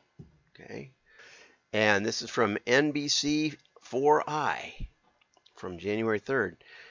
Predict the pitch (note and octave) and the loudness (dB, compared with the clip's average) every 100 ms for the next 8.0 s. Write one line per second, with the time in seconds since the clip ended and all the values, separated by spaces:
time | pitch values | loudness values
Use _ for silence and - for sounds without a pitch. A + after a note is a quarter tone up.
0 | - - _ A#2+ A#2 A2+ G#2+ G#2+ D3 A3+ | -20 -20 _ 8 10 10 10 8 8 8
1 | E3+ D3+ D3 D3 B2+ B2 - G2+ B2+ G#3 | 8 8 10 6 2 0 -4 2 6 6
2 | A3 F#3+ F3 E3 C3 B2+ C3 C3 - G2+ | 4 0 0 0 4 6 8 6 4 -2
3 | G2+ G2 - _ F#2+ B2+ - C#3 C3+ C3+ | 0 -2 -4 _ 0 2 4 6 6 6
4 | - A#2 A#2 A2 - G#2 G#2+ - - _ | 4 4 4 0 6 8 8 4 -10 _
5 | - - - - - - - G2+ A#2 E3 | -20 -20 -20 -18 -20 -20 -6 2 8 8
6 | E3+ D#3+ D3+ D3 A#2+ A#2 G#2+ - - _ | 8 6 8 8 6 0 -2 -6 -20 _
7 | _ B2 B2+ C3 A2+ B2 C#3 D3+ C#3 C#3+ | _ 4 4 4 4 4 4 6 6 6